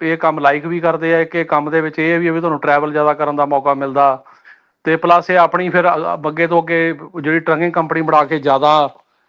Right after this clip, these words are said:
ਜਿਹੜੇ ਹੈਗੇ ਟਰੱਕ ਪਾ ਲੈਂਦੇ ਆ। ਇਸ ਤਰ੍ਹਾਂ ਦਾ ਆਪਣੇ ਲੋਕਾਂ ਨੂੰ ਇਹ ਮਿਹਨਤ ਵਾਲਾ ਕੰਮ ਹੈ, ਕਿਉਂਕਿ ਦੋ ਤਿੰਨ ਹਜ਼ਾਰ ਮੀਲ ਤੇ ਅਮਰੀਕਾ ਡਿਸਟੈਂਸ ਬਹੁਤ ਜ਼ਿਆਦਾ ਨੇ, ਬਹੁਤ ਇਹਦਾ ਵੱਡਾ ਖੇਤਰਫਲ ਆ, ਤੇ ਇਹਦੇ 'ਚ ਇਹ ਸੌਖਾ ਕੰਮ ਨਹੀਂ ਹੈ।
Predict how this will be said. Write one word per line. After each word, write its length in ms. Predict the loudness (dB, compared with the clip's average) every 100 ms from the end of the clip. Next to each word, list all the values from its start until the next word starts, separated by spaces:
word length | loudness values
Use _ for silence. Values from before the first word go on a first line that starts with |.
| _ _
ਜਿਹੜੇ 180 | 0 2
ਹੈਗੇ 160 | 2 2
ਟਰੱਕ 280 | 0 0 2
ਪਾ 200 | 2 2
ਲੈਂਦੇ 260 | 0 0
ਆ। 40 | 0
ਇਸ 140 | 0
ਤਰ੍ਹਾਂ 260 | 0 2 4
ਦਾ 240 | 4 4
ਆਪਣੇ 240 | 2 0
ਲੋਕਾਂ 300 | -2 0 -2
ਨੂੰ 140 | -2 -2
ਇਹ 40 |
ਮਿਹਨਤ 340 | -2 -4 -2 0
ਵਾਲਾ 180 | 2
ਕੰਮ 280 | 2 -2 -2
ਹੈ, 80 | -4
ਕਿਉਂਕਿ 420 | -4 -6 -6 -6 -8 -8
ਦੋ 200 | -2 0
ਤਿੰਨ 180 | 0 -2
ਹਜ਼ਾਰ 280 | 2 2 2
ਮੀਲ 240 | -2 -6
ਤੇ 120 | -4
ਅਮਰੀਕਾ 360 | -2 -2 -2 -4
ਡਿਸਟੈਂਸ 400 | -2 -4 -4 -4
ਬਹੁਤ 220 | 0 0
ਜ਼ਿਆਦਾ 240 | 0 0 0
ਨੇ, 100 | -2
ਬਹੁਤ 400 | 0 0 -2 -10 _ -2
ਇਹਦਾ 180 | 2 2
ਵੱਡਾ 280 | 2 0 0
ਖੇਤਰਫਲ 500 | -2 -4 -2 0 -2
ਆ, 140 | -4 -10 _ -20 -20 -20 -20 _ _
ਤੇ 100 | 0
ਇਹਦੇ 180 | 2 2
'ਚ 100 | 2 0 0
ਇਹ 120 | -4
ਸੌਖਾ 400 | -4 -4 0 2
ਕੰਮ 220 | 2 0
ਨਹੀਂ 340 | 0 -4 -2 -2
ਹੈ। 200 | -4